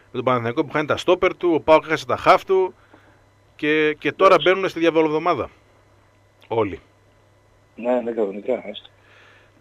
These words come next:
Speaker 1: Ωραία.
Speaker 2: Κάθε παιχνίδι μετράμε δύο απώλειες, δεν είναι αυτό το πράγμα για κάθε ομάδα.
Speaker 1: Ναι. Ωραία. Σταύρο, δεν ξέρω αν έχεις κάτι άλλο να προσθέσεις. Ζέστη
Speaker 2: Ναι, δεν
Speaker 1: έχει,
Speaker 2: υπάρχει
Speaker 1: ζέστη
Speaker 2: κάτι
Speaker 1: έχει, ε;
Speaker 2: άλλο. Ε, δροσιά, όχι ζέστη.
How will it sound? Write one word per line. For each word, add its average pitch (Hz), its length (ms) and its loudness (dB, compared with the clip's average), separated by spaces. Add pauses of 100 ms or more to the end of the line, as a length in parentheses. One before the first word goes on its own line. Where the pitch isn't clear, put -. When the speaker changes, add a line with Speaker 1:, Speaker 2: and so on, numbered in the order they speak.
(280)
Speaker 1:
Ωραία. 165 180 6
Speaker 2:
Κάθε 156 120 6
παιχνίδι 135 240 0
μετράμε 135 320 2
δύο 139 160 2
απώλειες, 131 400 -4
δεν 120 120 -12
είναι 120 120 -20
αυτό - 120 -20
το 101 60 -20
πράγμα 117 460 -8
για 117 80 -6
κάθε 123 180 -4
ομάδα. 123 220 -6 (1400)
Speaker 1:
Ναι. 117 220 -4 (920)
Ωραία. 160 380 4
Σταύρο, 175 260 6
δεν 180 100 2
ξέρω 170 80 2
αν 170 60 4
έχεις 156 100 0
κάτι 160 160 0
άλλο 156 80 2
να 147 60 2
προσθέσεις. 170 640 -2 (420)
Ζέστη 131 280 6
Speaker 2:
Ναι, 175 60 4
δεν 202 80 8
Speaker 1:
έχει, 233 40 0
Speaker 2:
υπάρχει 117 240 -6
Speaker 1:
ζέστη 120 200 2
Speaker 2:
κάτι 123 120 0
Speaker 1:
έχει, 147 60 2
ε; 165 60 2
Speaker 2:
άλλο. 185 180 -8 (480)
Ε, 185 200 0
δροσιά, 180 500 2
όχι 113 200 -6
ζέστη. 104 320 -20